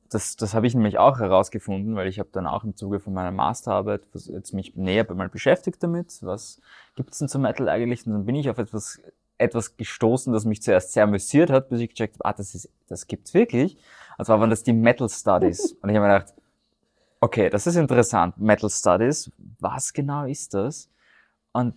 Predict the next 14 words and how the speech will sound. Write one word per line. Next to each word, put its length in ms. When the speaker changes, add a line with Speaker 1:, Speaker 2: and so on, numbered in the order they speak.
Speaker 1:
habe 220
auch 180
herausgefunden, 600
es 140
gibt 260
tatsächlich 680
ein, 400
ein 320
wissenschaftliches 720
Feld, 540
Speaker 2:
Mhm. 60
Speaker 1:
das 200
sich 260
mit 460